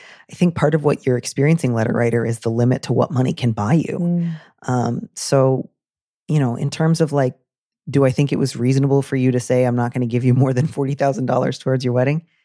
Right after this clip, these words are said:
Speaker 1: Yeah, absolutely I do. You and I are in total agreement there. And, um, if your stepson is no longer talking to you, uh, because his wife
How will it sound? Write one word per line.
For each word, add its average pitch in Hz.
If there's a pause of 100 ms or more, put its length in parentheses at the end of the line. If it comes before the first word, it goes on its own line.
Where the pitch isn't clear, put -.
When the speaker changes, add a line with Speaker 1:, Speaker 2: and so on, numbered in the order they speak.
(180)
Speaker 1:
Yeah, 339 (440)
absolutely -
I -
do. - (100)
You 180
and 180
I 175
are 165
in 165
total 202
agreement 135
there. - (460)
And, 123
um, 123
if -
your 165
stepson 165
is 127
no 143
longer 160
talking 139
to 147
you, 151 (380)
uh, 123 (120)
because 123
his 131
wife 127